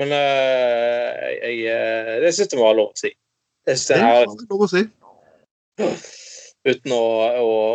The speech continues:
Speaker 1: å helt, eh, og det er jo ofte sånn, altså, sånn er, vi har jo møtt en del av det opp gjennom, eh, Trond, altså, eh, folk som pisser opp at de riktige ryggene veier de riktige rassene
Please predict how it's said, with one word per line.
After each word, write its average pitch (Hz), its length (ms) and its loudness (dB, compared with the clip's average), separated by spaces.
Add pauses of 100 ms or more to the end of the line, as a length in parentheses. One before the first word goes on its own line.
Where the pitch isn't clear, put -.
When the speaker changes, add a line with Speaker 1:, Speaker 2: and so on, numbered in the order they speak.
(100)
Speaker 1:
å 110 400 0
helt, 113 300 -6 (100)
eh, 113 640 -2
og 127 160 -6
det 175 80 2
er 175 80 4
jo 139 80 0
ofte - 180 -18
sånn, 139 280 0 (100)
altså, 123 180 2 (1300)
sånn 180 160 4
er, 143 260 4
vi 147 120 2
har 135 100 2
jo 135 80 0
møtt 131 160 0
en 117 80 -4
del 120 160 4
av 113 80 2
det 120 80 6
opp 117 160 -2
gjennom, 110 380 -4 (100)
eh, 104 460 -2 (100)
Trond, 107 320 -2
altså, 110 240 0 (800)
eh, 120 880 0
folk 151 280 0
som - 380 2 (720)
pisser 139 400 2
opp - 160 -4
at 117 100 -4
de 120 140 0
riktige 123 400 -2
ryggene 110 320 2 (1040)
veier 127 260 0
de 117 380 -12
riktige 120 340 -2
rassene 113 540 0